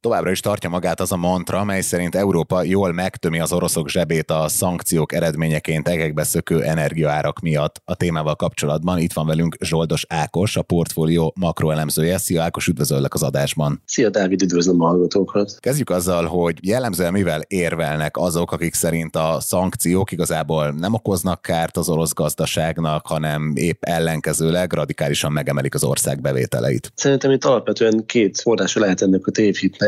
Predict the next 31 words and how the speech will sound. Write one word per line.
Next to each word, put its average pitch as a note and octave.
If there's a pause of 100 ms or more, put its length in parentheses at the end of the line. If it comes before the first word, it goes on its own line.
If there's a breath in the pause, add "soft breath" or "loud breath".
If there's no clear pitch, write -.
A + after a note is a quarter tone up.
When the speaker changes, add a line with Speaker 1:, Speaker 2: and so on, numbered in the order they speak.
(120)
Speaker 2:
Az A2+
egyik G2+
az G#2
az, G2+
hogy G#2
tavasszal, G2+
májusban, G2+
áprilisban, G#2+
még G2
júniusban G2+
is A2+
valóban G2
voltak F#2
olyan G2+
hírek F#2+
elég F#2
gyakran, F#2
hogy F#2
az F#2
oroszoknak F#2+
költségvetési G2
bevételeikre G2
milyen G2
kedvező F2+
hatást F2
gyakorol F2+
a F#2+
megemelkedett F#2+
olaj- F#2
és F2
gázár. F#2